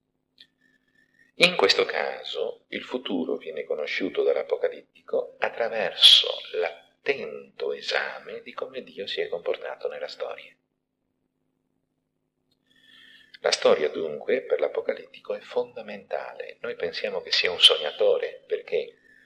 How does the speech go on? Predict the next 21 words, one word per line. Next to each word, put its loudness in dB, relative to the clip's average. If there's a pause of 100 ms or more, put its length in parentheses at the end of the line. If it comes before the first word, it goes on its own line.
(340)
anche 4
nel -2
Nuovo 4
Testamento, 0
nell'Apocalisse, -2
si 2
vedono 2
queste -6
visioni 2
che -6
sembrano -6 (720)
visioni 2
da 2
sogno. 6 (1300)
Ma -8 (240)
come 8
in -6
questo -2
caso, -4
il -8
sogno 2